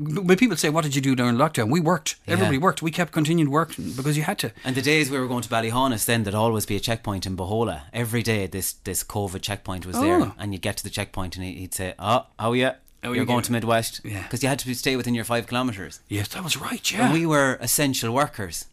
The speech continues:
Speaker 1: We were essential.
Speaker 2: But
Speaker 1: Imagine.
Speaker 2: you, you did feel like, I think, looking back now, I think the whole covid thing was a feckin' disgrace the way we handled it. But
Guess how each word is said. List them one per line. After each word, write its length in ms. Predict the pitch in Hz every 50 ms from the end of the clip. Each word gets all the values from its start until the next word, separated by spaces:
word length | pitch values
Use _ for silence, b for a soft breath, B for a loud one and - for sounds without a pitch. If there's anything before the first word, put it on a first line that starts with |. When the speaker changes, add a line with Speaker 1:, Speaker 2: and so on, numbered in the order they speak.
| - - - -
Speaker 1:
We 180 | 110 110 120
were 180 | 160 233 247 233
essential. 360 | 165 - - 190 165 - 139 135
Speaker 2:
But 100 | 165 196
Speaker 1:
Imagine. 140 | 175 131 107
Speaker 2:
you, 120 | 107 123 -
you 140 | 208 202 190
did 180 | 240 277 254
feel 220 | - - 226 202 175
like, 160 | 151 147 -
I 140 | 156 151 151
think, 260 | - 185 185 180 160 -
looking 440 | 156 147 131 151 156 160 156 156
back 180 | 147 147 143 139
now, 160 | - 135 123
I 60 | 113
think 140 | 107 113 107 107
the 60 | 101
whole 140 | 110 107 101
covid 280 | - 110 110 104 95 -
thing 160 | 107 98 92
was 120 | 87 82 92
a 40 |
feckin' 600 | 80 - - - - 131 113 - - 104 98 90
disgrace 640 | - 92 - - - - 107 110 110 107 101 85 -
the 60 | - 92
way 100 | 92 87
we 100 | 85 87
handled 280 | 82 92 95 92 85 82
it. 140 | 80 80 -
But 220 | 110 104 98